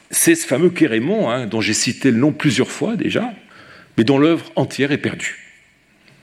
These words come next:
Grâce à diverses sources, nous savons que c'était un philosophe stoïcien et un grammairien qui enseignait à Alexandrie, peut-être à la tête de l'école grammaticale d'Alexandrie,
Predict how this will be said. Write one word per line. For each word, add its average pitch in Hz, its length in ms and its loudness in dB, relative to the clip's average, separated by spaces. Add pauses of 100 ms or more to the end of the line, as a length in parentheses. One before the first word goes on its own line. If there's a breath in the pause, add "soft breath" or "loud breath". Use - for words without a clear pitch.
(360)
Grâce 180 400 0
à 135 80 -2
diverses 120 380 -2
sources, - 380 -2
nous 135 80 0
savons 147 420 0
que 143 140 0
c'était 131 380 0
un 120 80 0
philosophe 113 600 0
stoïcien 185 640 0 (880)
et 139 80 6
un 131 80 0
grammairien 123 500 -2
qui - 140 -2
enseignait 123 340 0
à - 20 2
Alexandrie, 151 600 0 (580 loud breath)
peut-être 147 380 2
à 101 60 -2
la 92 120 0
tête - 540 -4
de 117 320 2
l'école 98 320 0
grammaticale 95 600 -2
d'Alexandrie, 107 680 0